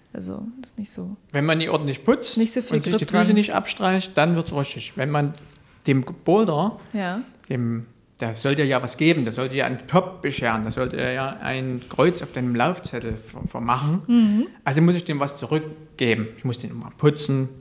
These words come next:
Speaker 2: und ich muss, muss ihn nicht so wegrammeln wollen, sondern ich muss eben mit,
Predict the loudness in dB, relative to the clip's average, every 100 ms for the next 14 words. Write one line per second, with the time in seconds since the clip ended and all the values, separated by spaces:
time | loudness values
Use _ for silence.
0 | -20 _ _ -6 -2 -2 2 0 0 -8
1 | -8 -2 0 0 0 -4 -2 -4 -4 -8
2 | -2 6 8 8 6 4 4 2 0 -4
3 | -6 -6 -8 -8 -6 -4 -4 -2 2 4
4 | 4 2 -12 -18